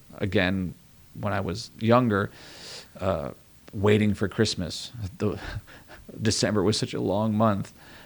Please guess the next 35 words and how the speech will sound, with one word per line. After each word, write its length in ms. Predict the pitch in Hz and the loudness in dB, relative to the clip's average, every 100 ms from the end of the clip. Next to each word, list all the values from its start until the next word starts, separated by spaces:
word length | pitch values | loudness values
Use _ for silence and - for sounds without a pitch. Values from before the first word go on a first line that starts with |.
| - | -8
Um, 360 | 98 101 98 - | -2 -2 -2 -4
it 120 | 107 | -6
took 180 | - 113 | 0 0
forever 500 | - 120 117 104 104 | 2 2 4 4 2
for 160 | 98 104 | 2 -4
Christmas 400 | - 104 - 104 | -2 -4 -4 -6
to 100 | 101 | -4
get 220 | 101 92 | -2 -4
here. 280 | - 90 92 | -4 -4 -4
Or, 360 | - 101 98 - - - - - - | -2 0 0 -2 -14 -20 -20 -14 -8
uh, 300 | 87 - - - | -6 -6 -10 -12
if 140 | - | 0
you're 140 | 104 | 2
in 80 | 98 | 2
school, 420 | 95 - 120 107 | 0 4 8 8
waiting 320 | 95 104 107 104 | 8 8 8 4
for 140 | - | 0
the 120 | 98 | -2
bell 300 | 90 98 101 | 2 4 4
to 140 | 92 101 | 2 0
ring 380 | 98 98 95 95 | 2 0 -2 -4
to 100 | 95 | -2
get 160 | 98 | 0
out 160 | 95 92 | 2 0
of 80 | 110 | -2
school, 420 | - 98 95 92 - | -2 0 0 -2 0
things 220 | 127 110 | 2 2
like 180 | 98 98 | 0 0
that. 240 | 95 87 | -2 0
We 160 | 98 101 | -6 -6
have 120 | 101 | -6
this 240 | 104 - - - - - - - - | -6 -6 -10 -20 -20 -20 -20 -20 -16
experience 760 | 117 - - 131 131 117 107 98 | -8 -6 0 4 6 4 2 -2
of 120 | 92 | -6
time, 380 | - 92 95 | -6 -4 -4